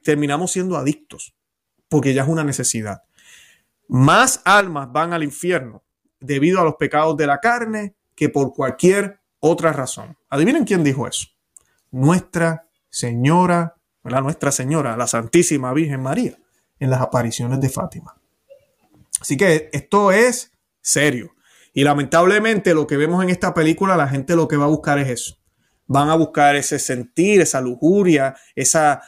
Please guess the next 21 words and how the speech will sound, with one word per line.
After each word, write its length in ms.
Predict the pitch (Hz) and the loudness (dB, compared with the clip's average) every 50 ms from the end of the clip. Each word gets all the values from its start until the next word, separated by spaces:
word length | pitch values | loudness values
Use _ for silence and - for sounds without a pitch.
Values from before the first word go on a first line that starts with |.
| _ _ | _ _
eh, 200 | - 143 143 - - | -2 -2 -2 -2 -2
excitación 840 | 147 - - - 147 - - 131 120 - - - 147 160 185 180 | -2 -2 0 0 0 0 0 -2 0 0 0 2 4 2 2 2
por 200 | - 160 147 131 | 2 0 0 0
ver 100 | 143 143 | 0 -4
estas 240 | 143 143 - 143 135 | -4 -4 -6 -6 -4
escenas. 600 | 127 - - 175 196 208 196 190 180 175 170 - _ _ _ _ - | -4 -2 0 0 0 0 0 -2 -2 -4 -4 -8 _ _ _ _ -4
Además 380 | 135 135 131 127 139 151 151 | -2 -2 0 0 0 0 2
de 120 | 143 156 156 | 2 2 2
eso, 180 | 156 - 170 | 2 0 -2
nos 140 | 156 143 131 | -4 -4 -6
burlamos 460 | 127 131 127 127 139 143 151 165 156 | -4 -4 -4 -2 -2 -2 -2 -2 -2
de 80 | 147 143 | -2 -2
lo 120 | 139 131 | -2 -4
que 100 | - 135 | -6 -8
es 80 | 135 135 | -10 -6
católico. 760 | - 143 135 - - 190 214 214 208 202 190 - 175 160 147 | -4 -4 -4 -2 0 2 2 2 2 0 -2 -4 -4 -2 -2
Vemos 240 | 139 135 147 147 - | -2 -2 -4 -4 -4
cómo 320 | 151 143 151 143 143 143 - | -4 -4 -2 -2 -4 -4 -6
estas 240 | 135 - - 147 | -6 -6 -6 -6
personas 420 | - - 147 - - 147 151 151 139 | -4 -4 -6 -4 -4 -2 -2 -2 -2
vestidas 640 | 135 127 - _ - 143 143 147 147 143 135 - - | -4 -6 -8 _ 0 2 2 4 2 0 -2 -4 -10